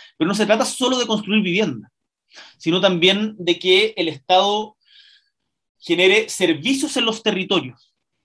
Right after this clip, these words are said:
Porque si tú hoy día, por ejemplo, vas a Bajos de Mena y ves que Bajos de Mena, en Puente Alto, es un barrio con doscientos mil habitantes y tiene solo tres farmacias, un cesfam,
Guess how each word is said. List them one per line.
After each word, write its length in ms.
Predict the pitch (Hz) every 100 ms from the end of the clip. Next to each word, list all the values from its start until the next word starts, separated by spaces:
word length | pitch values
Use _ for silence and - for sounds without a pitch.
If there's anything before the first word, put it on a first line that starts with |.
| _ _ _ _
Porque 240 | - 165 151
si 120 | 165
tú 120 | 220
hoy 140 | 233 220
día, 160 | 226
por 100 | 214
ejemplo, 300 | 208 220 190
vas 140 | 190 190
a 40 |
Bajos 280 | 196 196 180
de 80 | 180
Mena 360 | 147 127 131 - _ -
y 100 | 165
ves 120 | 190
que 120 | 196
Bajos 240 | 190 196 190
de 80 |
Mena, 400 | 180 190 196 214 -
en 160 | 160
Puente 300 | 151 147 175
Alto, 360 | 175 139 - _ _ - -
es 140 | 165
un 360 | 180 185 185 196
barrio 640 | 165 170 180 185 202 208 _
con 300 | 175 190 196
doscientos 520 | 165 - 165 160 151
mil 200 | 202 269
habitantes 640 | 269 214 160 135 - - -
y 140 | 165
tiene 160 | 190 196
solo 240 | 202 190
tres 180 | 214 220
farmacias, 560 | 220 180 139 131 - _ _ _ _ -
un 160 | 226
cesfam, 560 | 214 214 - 139 117